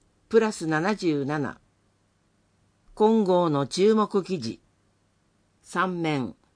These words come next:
平和の尊さを伝えるために。十面、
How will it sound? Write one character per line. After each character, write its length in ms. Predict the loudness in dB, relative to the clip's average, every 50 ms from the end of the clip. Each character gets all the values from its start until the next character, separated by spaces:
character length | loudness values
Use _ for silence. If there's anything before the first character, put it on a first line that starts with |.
| _ _ _
平 260 | -2 2 4 4 4
和 120 | 4 4 2
の 100 | 0 0
尊 420 | 0 2 2 2 2 2 0 0
さ 220 | 0 0 -2 0
を 100 | 0 -2
伝 380 | -4 -6 -8 -8 -6 -4 -4 -4
え 60 | -4
る 100 | -4 -6
た 160 | -6 -6 -6
め 160 | -4 -4 -2 -2
に。 220 | -4 -4 -6 -10 _ _ _ _ _ _ _ _ _ _ _ _ _ _ _ _ _ _ _ _ _ _ _ _ -12
十 300 | -4 0 4 4 4 4
面、 360 | 4 2 0 0 -2 -4 -6